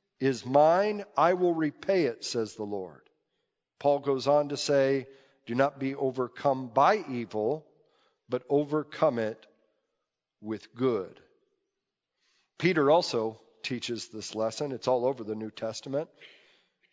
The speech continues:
In First Peter three, he says, "Do not repay evil for evil or reviling for reviling, but on the contrary, bless even those who suffer,"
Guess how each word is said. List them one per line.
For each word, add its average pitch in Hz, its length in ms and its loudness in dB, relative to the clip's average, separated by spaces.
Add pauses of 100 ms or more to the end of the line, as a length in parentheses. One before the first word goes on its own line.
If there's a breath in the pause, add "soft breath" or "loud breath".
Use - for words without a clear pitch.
(100)
In 117 100 -6
First - 300 -2
Peter 127 300 0
three, 143 480 0
he 139 200 -8
says, 127 300 -2
"Do 135 180 -2
not 139 240 2
repay 135 380 -2
evil 143 400 -2
for 131 220 -8
evil 151 520 2 (400 soft breath)
or 120 140 -2
reviling 143 800 2
for - 160 -4
reviling, 151 840 2 (380 soft breath)
but 131 100 0
on 151 140 6
the 147 80 -4
contrary, 151 880 0 (340)
bless - 880 0 (680)
even 170 320 0
those 170 260 2
who 185 140 -6
suffer," - 600 0